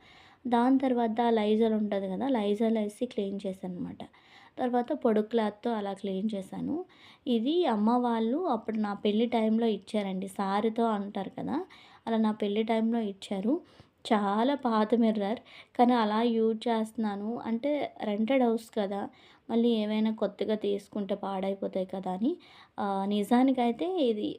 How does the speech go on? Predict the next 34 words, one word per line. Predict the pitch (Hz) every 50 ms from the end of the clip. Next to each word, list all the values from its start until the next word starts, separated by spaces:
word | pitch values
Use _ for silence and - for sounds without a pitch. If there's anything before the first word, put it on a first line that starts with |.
| -
ఎప్పుడైనా | - 240 220 220 - 226 220 247 262 269
హోమ్ | 254 - 247 240 233 240 247
టూర్ | 240 262 262 262
చేసేటప్పుడు | 254 - 247 233 233 233 220 226 208 214 - 220 277 381 370 - - - - - _ _ -
ప్రాపర్గా | 226 226 226 226 226 - 240 240 233 254
చూపిస్తాను | 254 254 - 226 214 214 - 220 - - - 208 202 190
మీకు. | 190 185 185 - - 220 277 320 302
మొత్తం | 240 196 190 - - - 285 294 285
పోయిందండి, | 262 254 233 226 226 226 220 208 190 190
బ్యాక్ | 190 190 185 190 202 202
సైడ్ | - - 247 233 226
ఉంటది | 214 208 208 214 208 208
కదా, | - 185 180 190 262 359 - - - - - - - - -
ఆ | 208 208
బ్యాక్ | 196 208 196 190 190 -
సైడ్ | - 233 220 214 214
మొత్తం | 208 202 196 196 _ - 214 208 208 208
అరలు. | 214 208 - 208 208 101 - 202 202 202 - - - - - _ _ -
ఇప్పుడు | 240 220 277 254
నేను | 262 254 247
క్లీన్ | 247 247 240 240 254 269 262
చేస్తుంటే | 277 262 254 254 - 254 233 240 285
చిన్న | - - 254 233 233
బటన్‌లాగా | 240 226 220 214 208 226 233 247 247 247
మీకు | 240 233 214 220
కనిపిస్తుంది | - 202 202 202 - 220 220 - - 214 190 190
కదా, | - 180 180 214 277 320
అక్కడ | - 247 - 247 240 247
లాక్ | 226 208 196 202 214 233 - -
ఉండేదన్నమాట. | 247 220 208 196 190 190 185 180 180 190 185 175 - 202 302 381 392 - - - - - _ -
ఆ | 226 214
లోపల | 220 214 208 214 233 - 269 262
కూడా | 254 277 285 320
మనకు | 339 311 269 240 -